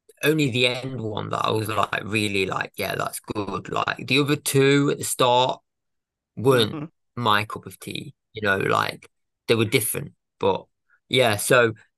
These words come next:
Speaker 1: but the thing is, is they support, like,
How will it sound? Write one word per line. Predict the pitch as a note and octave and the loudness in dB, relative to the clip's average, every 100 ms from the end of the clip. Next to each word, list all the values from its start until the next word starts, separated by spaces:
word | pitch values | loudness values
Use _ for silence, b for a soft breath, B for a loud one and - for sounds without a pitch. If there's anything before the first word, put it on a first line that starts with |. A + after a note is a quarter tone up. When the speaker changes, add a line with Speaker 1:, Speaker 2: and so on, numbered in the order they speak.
| - | 0
Speaker 1:
but | F3 | 2
the | F3+ | 2
thing | C#3+ A3+ | 2 6
is, | G#3 D#3+ | 8 6
is | C3 | 4
they | E3+ | 2
support, | F3 - C#3+ - D#3+ B2 - - _ | 2 -2 -6 2 4 4 0 -8 _
like, | A#2 A2 G#2 - | 0 2 2 -6